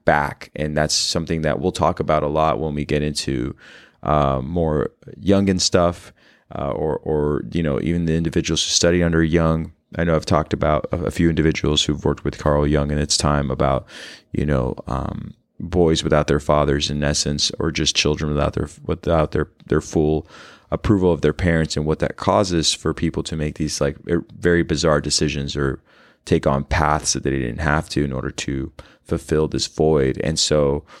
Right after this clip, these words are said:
again, we won't go that deep into that. So the next day, um, Pinocchio makes it,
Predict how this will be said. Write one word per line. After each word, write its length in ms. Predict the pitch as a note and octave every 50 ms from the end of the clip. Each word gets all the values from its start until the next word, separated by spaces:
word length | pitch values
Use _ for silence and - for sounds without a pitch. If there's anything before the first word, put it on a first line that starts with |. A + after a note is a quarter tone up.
| _ _ _ _ _ _ _ _ - -
again, 320 | F#2+ F#2+ F2+ D#2 D2+ D#2 -
we 80 | F2+ F2
won't 220 | F2 F2 F2 E2
go 140 | - F2 D#2
that 360 | D2 - D2 C#2+ D2 C#2 -
deep 240 | - D2+ C#2+ C#2 -
into 240 | C#2+ C#2 - - -
that. 280 | - B1 B1 A1+ -
So 120 | - - F2
the 100 | E2 E2+
next 400 | F#2 G2 G2+ G#2+ - - - -
day, 640 | - E2+ D#2 F2 E2+ D#2+ D2 C#2 C#2 D2+ - - _ _ _
um, 540 | - - D2+ D2+ D2 C#2+ D2 C#2+ C#2 D2+ E2 - _ _ _ _ _ _ _ _ _ _ _ _ _ _ _ - - - - _ _ _ _ _ _ _ _ _ _ _ _ _ _ -
Pinocchio 680 | - G2 F2 E2 D#2+ E2 E2 - - E2+ D#2+ D#2 D2+ C#2+
makes 260 | D2+ D#2+ D#2 - -
it, 80 | -